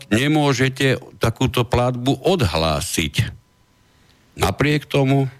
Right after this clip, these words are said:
tento správca v kolónke Ako vybaviť vám vysvetlí, ako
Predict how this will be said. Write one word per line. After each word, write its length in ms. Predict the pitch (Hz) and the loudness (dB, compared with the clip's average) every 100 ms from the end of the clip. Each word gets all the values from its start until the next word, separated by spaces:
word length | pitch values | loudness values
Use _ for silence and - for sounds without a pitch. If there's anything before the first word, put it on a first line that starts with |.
| _ | _
tento 400 | - 76 73 71 | -4 0 0 -2
správca 720 | - 98 110 120 104 117 107 - _ _ _ _ _ _ _ _ | -4 -2 -2 -2 -2 0 0 -2 _ _ _ _ _ _ _ _
v 40 | - | -2
kolónke 560 | - 90 92 80 73 71 | 0 0 0 0 -2 -2
Ako 300 | 82 87 - | 0 0 0
vybaviť 480 | 82 127 143 143 - - - _ _ _ _ _ _ _ - | 0 0 0 -2 -4 -10 -16 _ _ _ _ _ _ _ -4
vám 260 | 82 76 73 | -2 0 0
vysvetlí, 640 | 113 - 123 110 107 113 | 0 0 0 0 -2 -2
ako 260 | - - | -2 0